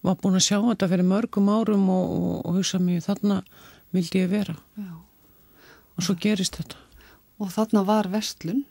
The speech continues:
Speaker 2: í
Speaker 1: Jú,
Speaker 2: gamla daga?
Speaker 1: jú, jú. Þarna var Björn Kristjánsson með vefnaðarvöru
Speaker 2: Já.
Speaker 1: og bókabúðin þar sem að kirsuberjatrið er.
Speaker 2: Já.
Speaker 1: Og, um, eh, ég veit ekki,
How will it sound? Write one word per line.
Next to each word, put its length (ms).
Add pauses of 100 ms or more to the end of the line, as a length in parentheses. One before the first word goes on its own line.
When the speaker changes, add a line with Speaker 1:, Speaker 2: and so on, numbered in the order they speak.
(320)
Speaker 2:
í 80
Speaker 1:
Jú, 60
Speaker 2:
gamla 260
daga? 160
Speaker 1:
jú, 260
jú. 220
Þarna 320
var 140
Björn 180
Kristjánsson 560
með 160
vefnaðarvöru 600
Speaker 2:
Já. 340 (1080)
Speaker 1:
og 120
bókabúðin 640
þar 140
sem 100
að 100
kirsuberjatrið 880
er. 220 (440)
Speaker 2:
Já. 180 (180)
Speaker 1:
Og, 480
um, 380 (1120)
eh, 400 (500)
ég 220
veit 160
ekki, 180